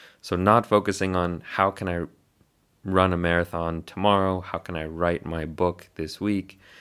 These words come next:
Instead, the small steps. Okay, can I write two hundred words each day? Can I run four times a week? Can I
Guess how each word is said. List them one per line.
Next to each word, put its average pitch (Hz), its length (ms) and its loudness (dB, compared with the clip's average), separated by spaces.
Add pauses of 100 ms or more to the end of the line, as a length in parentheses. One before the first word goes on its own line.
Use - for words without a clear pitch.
(460)
Instead, 92 680 -2 (220)
the 76 80 -10
small 90 480 -2
steps. - 580 -10 (100)
Okay, 76 400 -10
can 98 440 -2
I 90 240 2
write 82 480 0 (300)
two 98 200 -4
hundred 85 320 0
words 80 460 -2 (120)
each 80 260 -8
day? 76 280 -12 (580)
Can 98 280 -2
I 90 340 2 (120)
run 85 560 0
four 80 300 -4
times 78 360 -10
a 78 80 -8
week? - 340 -14 (460)
Can 90 320 -2
I 87 280 0